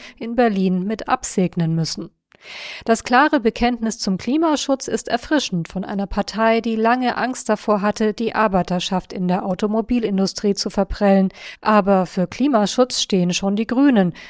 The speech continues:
auch wenn man zugegeben über deren Erfolg bei der Umsetzung streiten kann.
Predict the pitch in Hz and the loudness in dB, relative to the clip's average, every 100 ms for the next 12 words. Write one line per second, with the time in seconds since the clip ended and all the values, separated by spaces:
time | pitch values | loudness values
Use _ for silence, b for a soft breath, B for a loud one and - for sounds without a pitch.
0 | B - - 233 233 220 202 - 262 247 | B -6 -2 -2 2 0 0 -4 -2 -2
1 | 226 220 214 214 196 202 196 196 208 190 | 0 0 0 -2 -2 -2 2 0 0 -6
2 | - 226 226 - 180 180 - 262 254 214 | -2 2 2 0 -2 0 -2 -2 0 -2
3 | - 254 269 - - 185 156 - 160 170 | -2 -4 -6 -10 -4 -2 -2 -4 -6 -6
4 | 160 | -8